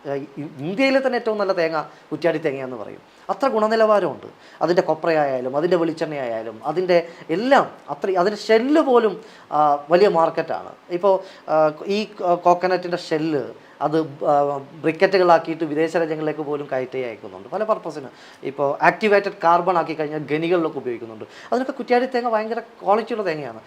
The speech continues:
പക്ഷേ ഇതൊക്കെ ഉണ്ടായിട്ടും ഇതിനൊന്നും വേണ്ടിയിട്ടുള്ള ഒരു സമഗ്രമായ പദ്ധതികളും ഇവിടെ ഇല്ല. ഇപ്പം നാളികേര കർഷകന്മാർക്ക് വേണ്ടിയിട്ടുള്ള സമഗ്ര പാക്കേജിന് വേണ്ടിയാണ് മണിമലയിൽ ഒരു വലിയ പാർക്ക് ഓപ്പൺ ചെയ്യുമെന്ന് പറഞ്ഞത്. അത്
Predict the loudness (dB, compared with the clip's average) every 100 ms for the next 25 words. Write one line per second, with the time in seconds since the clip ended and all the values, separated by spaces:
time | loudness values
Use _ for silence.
0 | -20 -16 -10 -6 -8 -4 -4 -4 -8 -12
1 | -18 -20 -20 -14 -4 -4 -4 -8 -8 -8
2 | -8 -10 -8 -6 -6 -4 -4 -6 -6 -6
3 | -6 -6 -8 -8 -10 -10 -12 -16 -16 -6
4 | -4 -4 -6 -4 0 2 2 2 2 0
5 | -2 -4 -4 -6 -6 -4 -4 -2 -4 -2
6 | -2 -2 -8 -4 -2 0 -2 4 4 6
7 | 2 2 0 2 0 0 0 -2 -2 -2
8 | 0 2 0 -2 -8 -14 -10 -2 0 2
9 | 2 2 2 0 -4 -4 -6 -6 -6 -6
10 | -8 -12 -16 -20 -20 -20 -16 -4 -2 -2